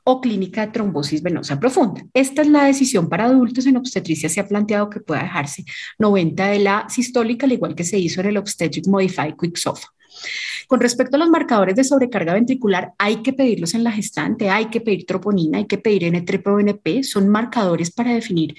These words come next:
si un tromboembolismo pulmonar es de alto riesgo o de bajo riesgo, y esto nos llevará entonces a trombolizar más tempranamente pacientes o hacerles trombectomía a las gestantes si tienen contraindicación para trombolisis, y lo vamos a hacer más rápido con biomarcadores.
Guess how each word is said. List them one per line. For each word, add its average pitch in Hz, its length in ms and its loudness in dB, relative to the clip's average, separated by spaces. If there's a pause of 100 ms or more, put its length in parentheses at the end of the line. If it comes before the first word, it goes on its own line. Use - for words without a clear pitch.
(240)
si - 100 -2
un 196 140 2
tromboembolismo 202 640 2
pulmonar 196 320 0
es 151 100 -4
de 190 80 0
alto 190 220 -2
riesgo 214 320 0
o - 20 2
de 220 60 2
bajo 156 220 -2
riesgo, 170 440 -2 (300)
y 220 80 2
esto 220 180 -2
nos 269 140 4
llevará 269 420 2
entonces 233 520 0
a 233 120 -8
trombolizar 175 760 -2
más 165 180 -6
tempranamente 226 640 0
pacientes 208 560 -2
o 214 40 -2
hacerles 160 360 -4
trombectomía 220 760 0 (400)
a 185 80 -2
las 190 160 0
gestantes 277 560 -4
si 196 100 -8
tienen 165 260 0
contraindicación 202 800 2
para 170 220 -2
trombolisis, 196 640 0
y - 20 4
lo 208 80 4
vamos 156 300 -2
a - 20 -2
hacer 185 180 0
más 151 140 2
rápido 262 360 0
con 202 120 0
biomarcadores. - 880 -4